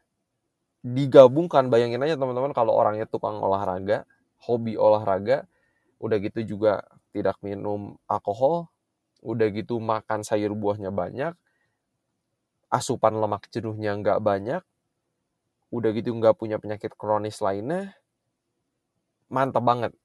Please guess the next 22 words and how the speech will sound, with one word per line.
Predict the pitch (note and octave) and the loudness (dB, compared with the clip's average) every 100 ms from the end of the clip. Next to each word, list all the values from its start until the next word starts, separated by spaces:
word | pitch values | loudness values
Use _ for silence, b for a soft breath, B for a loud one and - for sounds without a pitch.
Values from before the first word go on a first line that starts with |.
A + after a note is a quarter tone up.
| - | 0
ya | G#2+ | 4
kan? | A2 C3+ D#3 | 4 2 -2
Resiko | B2 B2 C3+ - | -4 -4 -4 -2
terhadap | D3 C#3+ C3+ B2 | 0 2 2 0
penyakit-penyakit | B2 A2+ A#2+ - A2+ A2 A2 | -2 -4 -4 -6 -8 -8 -6
yang | G#2+ | -4
lain | G#2 A2 C3+ D3+ _ _ _ - | 0 2 0 -6 _ _ _ -6
itu | B2 | -2
banyak | A#2+ G#2+ G#2 | 0 0 0
banget. | A2+ G#2+ | -2 -2
Karena | G2 G#2+ C#3 D#3+ _ _ _ _ | -6 -4 -4 -8 _ _ _ _
kita | - A2+ D3+ | -4 2 2
kan | |
kalau | F3 D3 B2+ | 4 2 2
ngomongin | A#2+ A#2 A#2 A2+ A2 - | -2 -2 -4 -6 -8 -14
healthy | - A2+ G#2 A2 | -6 0 0 2
lifestyle, | A2 G2+ - - F3+ A3+ A3 | 2 0 -2 -2 0 0 -4
kita | - F#3 | -8 -4
nggak | F#3+ | -4
bisa | A#2 A#2 | -4 -8
cuman | - A2 G#2 | -6 -6 -4
ngomongin | G#2 G#2 G#2 | -6 -6 -8